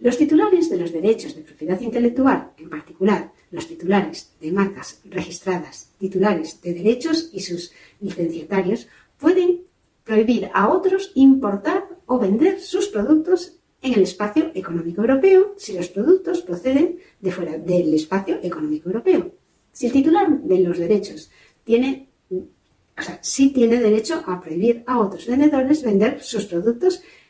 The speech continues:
en la, en, en el espacio europeo. Esta prohibición se aplica incluso si el titular de los derechos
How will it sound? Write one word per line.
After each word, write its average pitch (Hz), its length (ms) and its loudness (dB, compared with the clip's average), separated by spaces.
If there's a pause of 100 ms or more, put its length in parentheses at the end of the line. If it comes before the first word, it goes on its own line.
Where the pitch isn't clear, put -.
(140)
en 220 160 2
la, 170 220 -6 (140)
en, 165 560 0
en 190 80 2
el 180 60 4
espacio 175 340 -6
europeo. - 340 -10 (580)
Esta 359 300 2
prohibición 330 680 4
se - 120 -10
aplica 208 480 0
incluso 233 460 0
si 170 120 -4
el 160 80 -8
titular 214 440 0
de 185 60 2
los 196 120 0
derechos 277 580 0